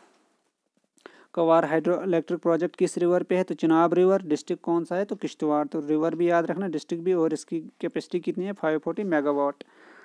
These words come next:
और उसके अलावा और भी प्रोजेक्ट्स हैं जो जम्मू एंड कश्मीर में बनाए जा रहे हैं, तो उसमें है वन थाउजेंड मेगावाट पकल डुल प्रोजेक्ट, जो कि मरुसदर, मरुसुदर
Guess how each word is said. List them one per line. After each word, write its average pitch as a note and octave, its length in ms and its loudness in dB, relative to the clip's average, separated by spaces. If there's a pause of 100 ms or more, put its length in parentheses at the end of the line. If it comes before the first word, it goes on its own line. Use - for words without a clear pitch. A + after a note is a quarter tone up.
(540)
और E3+ 180 2
उसके - 340 0
अलावा F3+ 400 6 (340)
और F3 220 2
भी F#3 80 4
प्रोजेक्ट्स E3+ 600 0
हैं F#3 220 -6 (180)
जो E3 240 -4
जम्मू D#3+ 260 -2
एंड E3 100 -4
कश्मीर E3+ 320 -2
में E3+ 340 2 (440)
बनाए E3 460 0
जा D#3+ 180 4
रहे E3+ 100 4
हैं, F3+ 100 2
तो F3+ 80 -4
उसमें E3 220 0
है E3 120 0
वन E3 240 2
थाउजेंड E3+ 500 0
मेगावाट E3+ 540 2 (540)
पकल E3+ 340 0
डुल E3+ 280 0 (140)
प्रोजेक्ट, D#3+ 480 0 (560)
जो D#3+ 200 2
कि E3+ 300 0 (240)
मरुसदर, D#3+ 640 2 (1400)
मरुसुदर F3 1000 2